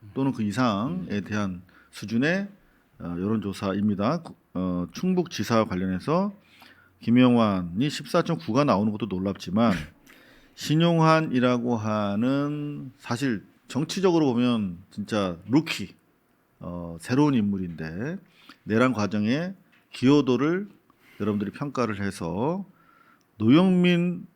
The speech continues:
Speaker 1: 실장보다도 훨씬 높은 이십이 점 일 퍼센트가 나왔다 하는 거 정말, 어, 요것도 정말 새로운 이변이면서 반가운 소식이 아닌가 하는
Speaker 2: 뭐,
Speaker 1: 생각이
Speaker 2: 아직
Speaker 1: 듭니다.
Speaker 2: 뭐, 어, 시작도 안 한 거고 정말, 어, 이렇게 국민들 열망이 어떻구나,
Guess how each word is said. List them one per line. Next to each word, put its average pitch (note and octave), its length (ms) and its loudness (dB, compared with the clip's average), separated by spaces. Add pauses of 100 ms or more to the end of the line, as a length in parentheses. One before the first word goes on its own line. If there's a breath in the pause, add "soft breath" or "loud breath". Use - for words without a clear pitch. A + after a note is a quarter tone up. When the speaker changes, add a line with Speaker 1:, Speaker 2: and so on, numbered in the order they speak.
(140)
Speaker 1:
실장보다도 A#2 960 0
훨씬 G2+ 500 -2 (440)
높은 A#2+ 280 -4
이십이 A2 240 -4
점 A#2 120 -2
일 F#2+ 80 -2
퍼센트가 F#2+ 440 -10
나왔다 E2+ 400 -8
하는 F2 180 -8
거 E2+ 140 -10
정말, G#2 320 -2 (720 loud breath)
어, E2 340 -10
요것도 C3 380 -10
정말 D3 440 -8 (920 soft breath)
새로운 B2 440 0 (240)
이변이면서 B2+ 1120 2
반가운 G2 360 -6
소식이 G2 340 -12
아닌가 F2 380 -8
하는 A2+ 100 -8
Speaker 2:
뭐, - 60 -8
Speaker 1:
생각이 F#2+ 220 -6
Speaker 2:
아직 C#3+ 160 -2
Speaker 1:
듭니다. F3 120 -2
Speaker 2:
뭐, C3 600 0
어, - 20 -10
시작도 F3+ 460 -6
안 B2+ 140 2
한 C#3+ 140 -2
거고 B2+ 480 -4
정말, C3 380 -2 (120)
어, G2+ 520 -8
이렇게 D3 420 -4
국민들 D#3 540 -4
열망이 D3+ 480 0
어떻구나, F#2 840 -10